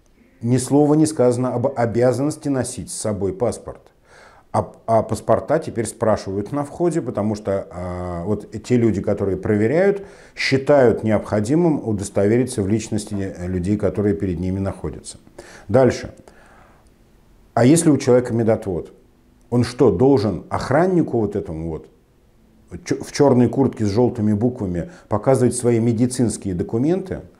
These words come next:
А у охранника есть право на получение, хранение и, по сути, обработку,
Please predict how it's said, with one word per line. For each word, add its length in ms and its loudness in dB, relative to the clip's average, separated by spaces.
А 100 4
у 80 8
охранника 540 2
есть 480 -2
право 760 2
на 420 -2
получение, 580 0
хранение 580 -2
и, 140 -4
по 180 0
сути, 260 -6
обработку, 760 0